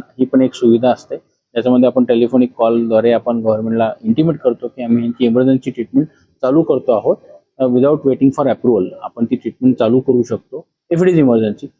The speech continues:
ही सुद्धा सुविधा त्याच्यामध्ये उपलब्ध आहे. म-, प्रामुख्याने एमजेपीजे ही जी काही स्कीम आहे किंवा ही जी काही योजना आहे त्याच्यामध्ये आम्ही वरून टॉपअप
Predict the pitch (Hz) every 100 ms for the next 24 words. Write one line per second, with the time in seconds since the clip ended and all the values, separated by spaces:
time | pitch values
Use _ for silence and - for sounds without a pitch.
0 | _ - 135 147 151 143 131 127 127 120
1 | 123 117 120 117 - 107 104 104 135 _
2 | _ _ _ 123 123 120 123 123 151 -
3 | 151 151 131 123 127 143 135 127 139 139
4 | 139 127 127 127 - - 127 135 131 110
5 | 98 113 98 - - 120 123 120 123 127
6 | 113 107 113 175 _ _ _ 117 - 135
7 | 135 135 127 143 156 _ _ - 117 131
8 | 170 196 - 117 - 135